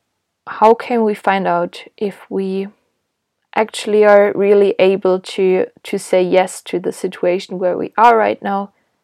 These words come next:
and how can we surrender more? So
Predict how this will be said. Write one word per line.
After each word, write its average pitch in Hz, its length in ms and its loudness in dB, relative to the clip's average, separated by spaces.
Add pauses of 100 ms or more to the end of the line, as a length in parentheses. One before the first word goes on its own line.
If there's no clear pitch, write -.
(220)
and 190 340 -4 (100)
how 190 240 2
can 185 320 -8
we 185 320 -2 (400)
surrender 180 520 -2
more? 180 420 -10 (840)
So 214 400 -2